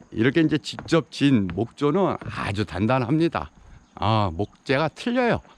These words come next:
아, 오늘 찍은 집이 이 집입니다.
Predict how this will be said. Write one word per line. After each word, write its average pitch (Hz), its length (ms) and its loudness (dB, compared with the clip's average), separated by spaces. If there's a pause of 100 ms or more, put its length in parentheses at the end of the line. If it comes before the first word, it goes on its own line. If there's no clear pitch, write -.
(320)
아, 87 280 -2 (2000)
오늘 156 220 6
찍은 156 380 0
집이 143 280 0 (120)
이 196 120 0
집입니다. 127 320 0